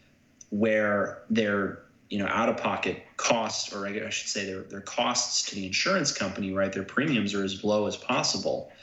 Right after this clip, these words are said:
They're not gonna get much covered, but I hate to break it to you, you weren't gonna get much covered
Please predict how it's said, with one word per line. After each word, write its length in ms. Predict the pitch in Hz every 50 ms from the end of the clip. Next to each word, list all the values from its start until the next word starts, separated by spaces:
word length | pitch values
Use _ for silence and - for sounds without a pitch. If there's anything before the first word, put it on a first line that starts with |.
| - - - - -
They're 100 | - 127
not 180 | 131 143 147 -
gonna 140 | 135 117 104
get 180 | 117 110 - 101
much 220 | 98 92 - -
covered, 420 | - - 151 - 147 113 98 95
but 100 | 98 98
I 100 | 92 101
hate 240 | 101 - 123 113 110
to 80 | - -
break 240 | - 107 117 120 -
it 80 | 104 -
to 120 | - 107
you, 80 | 98 95
you 180 | 101 113 120
weren't 160 | 120 113 110
gonna 140 | - 107 101
get 180 | 95 104 92 -
much 180 | 98 92 -
covered 440 | - - 107 98 95 95 92 87 -